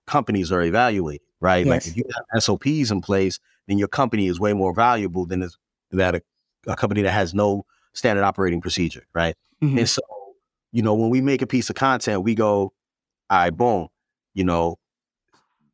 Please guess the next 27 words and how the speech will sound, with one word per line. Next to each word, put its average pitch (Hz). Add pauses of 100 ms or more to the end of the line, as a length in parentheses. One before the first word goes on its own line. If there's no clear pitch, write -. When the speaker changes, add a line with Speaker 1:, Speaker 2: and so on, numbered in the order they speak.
(100)
Speaker 1:
this 127
month, 127 (220)
this 110
year, 127 (200)
right? 104 (120)
This 110 (100)
video 104 (260)
order 107
we 90
shot." 87 (320)
And 104
then 120
we 117
label 123
the 110
shots 147 (120)
within 107 (340)
each 123
person 151
on 95
there 90 (280)
and 101
tag 123
'em. - (300)
Then 117
we 123
create 113